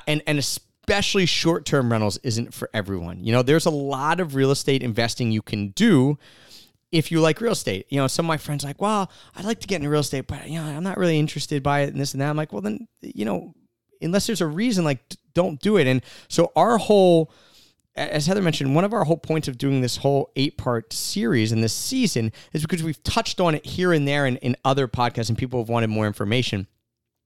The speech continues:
But really, this is to, for the people who really, really want to do this, to give you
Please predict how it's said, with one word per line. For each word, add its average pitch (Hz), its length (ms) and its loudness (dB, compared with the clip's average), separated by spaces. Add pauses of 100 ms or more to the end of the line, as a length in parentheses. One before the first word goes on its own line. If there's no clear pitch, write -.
(120)
But 139 180 -2
really, 185 220 6
this 151 200 -2
is 165 120 -4
to, 127 240 0 (280)
for 131 80 -2
the 120 60 4
people 190 280 0
who 117 200 2
really, 180 320 4
really 156 320 4
want 135 320 -2
to - 80 -14
do 110 160 -2
this, 175 160 -2
to - 100 -12
give 120 240 -2
you 123 220 0